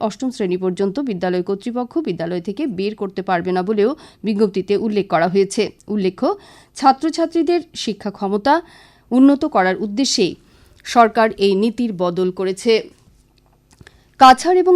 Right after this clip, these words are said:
নগাঁও কাগজ কলের কর্মচারীদের আগামী একুশ দিনের মধ্যে ভবিষ্যনিধির প্রাপ্য অর্থ মিটিয়ে দিতে জাতীয় কোম্পানি আইন আপিল আদালত নির্দেশ প্রদান করেছে। দুহাজার পনেরো সালে কাছাড় কাগজ কল এবং দুহাজার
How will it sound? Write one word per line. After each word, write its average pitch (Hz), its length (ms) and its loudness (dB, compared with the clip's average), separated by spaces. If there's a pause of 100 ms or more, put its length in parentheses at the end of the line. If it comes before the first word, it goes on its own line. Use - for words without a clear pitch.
(100)
নগাঁও 247 280 6
কাগজ 269 320 2
কলের 285 240 -2
কর্মচারীদের 285 640 0
আগামী 220 300 2
একুশ 208 380 -2
দিনের 311 200 2
মধ্যে 302 260 0
ভবিষ্যনিধির 262 720 -4
প্রাপ্য 196 400 0
অর্থ 208 380 -2
মিটিয়ে 196 380 0
দিতে 185 220 -4
জাতীয় 190 300 0
কোম্পানি 233 460 0
আইন 240 320 0
আপিল 214 340 -4
আদালত 185 460 -4
নির্দেশ 185 420 -4
প্রদান 180 260 -4
করেছে। 196 340 -2 (140)
দুহাজার 208 400 -2
পনেরো 247 360 0
সালে 277 280 -2 (380)
কাছাড় 247 400 4
কাগজ 185 280 0
কল 254 180 0
এবং 196 240 -2
দুহাজার 196 380 -2